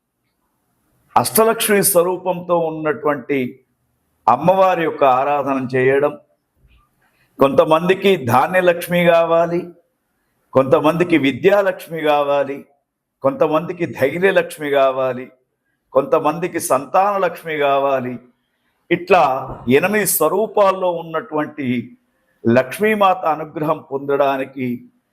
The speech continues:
విశేషమైనటువంటి వ్రతమే వరలక్ష్మి వ్రతంగా చెప్తూ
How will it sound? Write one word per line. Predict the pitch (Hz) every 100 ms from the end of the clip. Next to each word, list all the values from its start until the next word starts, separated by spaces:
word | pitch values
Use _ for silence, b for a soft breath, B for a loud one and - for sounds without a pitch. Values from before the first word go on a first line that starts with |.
| _ _ 113
విశేషమైనటువంటి | 131 135 202 208 214 185 175 165 156 156 147 123 139
వ్రతమే | 127 127 120 151 151 156 151 _ _ _ _ _ -
వరలక్ష్మి | 113 127 185 285 - 180
వ్రతంగా | 151 135 143 143 139 131
చెప్తూ | 123 -